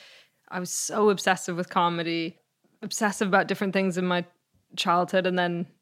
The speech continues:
maybe about relationships in my twenties, like, just constantly embroiled in some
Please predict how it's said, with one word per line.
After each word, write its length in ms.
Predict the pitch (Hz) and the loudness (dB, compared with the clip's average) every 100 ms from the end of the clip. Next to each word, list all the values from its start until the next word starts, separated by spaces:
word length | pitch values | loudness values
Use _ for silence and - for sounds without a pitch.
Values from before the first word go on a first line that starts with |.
| _ _ _ - 202 | _ _ _ -10 -2
maybe 220 | 196 190 | 2 4
about 220 | 185 156 | 4 4
relationships 720 | 170 185 190 196 214 220 202 | 2 2 2 2 0 0 0
in 60 | 214 | 0
my 100 | 196 | 0
twenties, 540 | - 208 202 202 190 | 2 0 2 2 0
like, 160 | 185 151 | -4 -10
just 280 | 185 - - - | -12 -14 -16 -8
constantly 580 | - 190 190 208 190 | 0 0 0 -4 -2
embroiled 440 | 185 185 185 180 180 | -2 0 0 0 0
in 100 | 185 | -4
some 360 | - 180 180 | -2 -2 -2